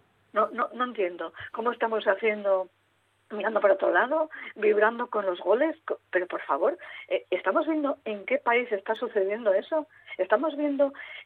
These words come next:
qué, qué está pasando detrás de esos campos de fútbol tan fantásticos? Y luego, claro, el otro día, en la fiesta de los periodistas,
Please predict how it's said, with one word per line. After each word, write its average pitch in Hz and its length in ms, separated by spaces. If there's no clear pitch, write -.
qué, - 240
qué 254 100
está 233 220
pasando 240 360
detrás 208 480
de 226 100
esos 214 240
campos 208 340
de 208 80
fútbol 208 460
tan 202 180
fantásticos? 269 760
Y 185 100
luego, 190 220
claro, 190 340
el 202 140
otro 208 180
día, 208 260
en 196 100
la 185 120
fiesta 220 400
de 208 100
los 190 180
periodistas, 196 840